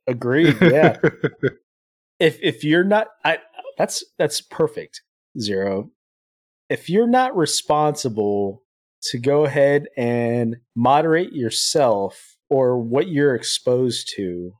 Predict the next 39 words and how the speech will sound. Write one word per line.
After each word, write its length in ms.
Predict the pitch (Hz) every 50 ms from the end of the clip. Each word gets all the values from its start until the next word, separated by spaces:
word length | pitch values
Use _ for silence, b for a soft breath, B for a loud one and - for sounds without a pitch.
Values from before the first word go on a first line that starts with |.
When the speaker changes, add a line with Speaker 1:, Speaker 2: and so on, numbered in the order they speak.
| _ _ -
Speaker 1:
then 200 | 131 120 113 107
someone 400 | - - 180 190 196 190 190 185
else 340 | 147 139 139 151 143 - -
will 100 | 135 123
do 240 | 113 113 117 113 107
that. 260 | 104 98 98 101 101 - _ -
And 340 | 120 117 117 117 117 113 107
the 80 | 113 113
easiest 880 | 127 135 156 175 165 175 180 180 180 175 - - - - - _ _ _ _ _ _ _
form 320 | - 147 147 147 143 139 139
of 180 | 131 123 113
that, 400 | 120 120 117 117 117 117 - - _ _ _ -
because 260 | 117 - 117 110 -
people 240 | - 135 127 156 151
are 120 | 160 165
lazy, 680 | 156 156 147 135 120 107 110 110 107 104 104 110 120 - _ -
is 240 | - 117 110 104
using 380 | 110 117 127 131 120 131 131 123
the 100 | 120 113
government. 600 | 107 120 110 101 101 95 90 82 73 71 _ - - - - _ _ -
And 140 | 127 110
that 220 | 117 117 127 151 143
just 200 | 127 120 - -
makes 200 | 131 113 - -
them 120 | 123 113
more 240 | 107 110 110 117 107
powerful. 800 | - - - 110 101 101 95 - _ _ - - - - _ _ _
Why 240 | - 113 120 139 160
would 240 | 165 165 165 151 143
you 160 | 151 147 135
want 400 | 127 127 131 135 135 139 160 - _ _ _ _ _ _ _ _ -
a 100 | 131 117 - _ _ _ _ _ _ _ _ _ _ _ _
super 400 | - - - - 151 151 - 147
powerful 880 | 143 - - 139 135 139 139 135 135 - 127 117 117 113 110 110 117 113
government 580 | 107 - 120 120 120 113 104 101 101 104 110 -
that 120 | 104 101
controls 540 | - 117 110 - - - 117 110 113 107 107
its 180 | 104 92 - -
people? 640 | - - - - 104 95 - 82 78 - - _